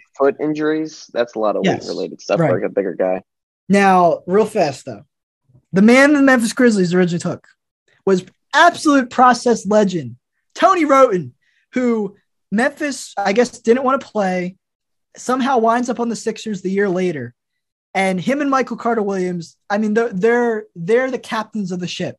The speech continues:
Speaker 2: for the tank. Tony Wroten, especially in twenty fifteen, he was averaging seventeen points a game. He couldn't make a three to save his life. He was out there slapping the floor on defense. And it all came down to a crashing halt,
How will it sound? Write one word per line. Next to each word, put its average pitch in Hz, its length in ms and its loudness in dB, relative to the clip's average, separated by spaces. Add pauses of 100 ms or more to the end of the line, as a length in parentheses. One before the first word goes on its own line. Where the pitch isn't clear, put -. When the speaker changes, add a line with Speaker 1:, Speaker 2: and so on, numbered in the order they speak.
(220)
Speaker 2:
for 185 160 0
the 175 80 0
tank. 147 400 -8 (420)
Tony 294 280 4
Wroten, 226 540 4 (520)
especially 247 520 -2
in 226 60 0
twenty 226 280 -2
fifteen, 202 460 -4
he 180 80 -2
was 185 100 -2
averaging 170 300 -4
seventeen 254 600 -4
points 254 280 -6
a 294 60 -2
game. 156 380 -6 (240)
He 233 160 4
couldn't 262 340 0
make 220 180 0
a 165 60 -4
three 208 340 -2
to 294 80 -2
save 247 280 -2
his 254 160 -8
life. 165 280 -4 (220)
He 214 120 -2
was 202 80 0
out 208 180 4
there 196 120 0
slapping 214 480 -4
the 254 80 -4
floor 233 360 0
on 233 160 -4
defense. 190 720 -8 (720)
And 190 120 4
it 190 80 6
all 226 280 8
came 226 340 0
down 180 560 -2 (280)
to 180 100 -2
a 165 60 -4
crashing 208 500 0
halt, 175 340 -4